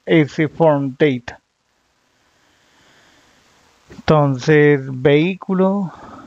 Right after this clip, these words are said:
se va a realizar una actualización. Estos son los datos, se envían como json, el content type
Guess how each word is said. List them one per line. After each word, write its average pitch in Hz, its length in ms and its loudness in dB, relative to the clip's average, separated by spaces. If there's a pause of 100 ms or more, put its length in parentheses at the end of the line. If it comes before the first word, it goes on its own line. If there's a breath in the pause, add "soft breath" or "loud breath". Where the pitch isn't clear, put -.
(220 loud breath)
se - 160 0
va 147 80 4
a 147 60 0
realizar 139 340 -4
una 147 140 -2
actualización. 156 840 -2 (160)
Estos 156 400 0
son 147 140 -6
los 139 180 -6
datos, 175 360 -2
se 160 80 -8
envían 143 360 -4
como 165 300 -4
json, 165 540 0
el 139 120 -6
content 147 480 -2
type 147 400 -2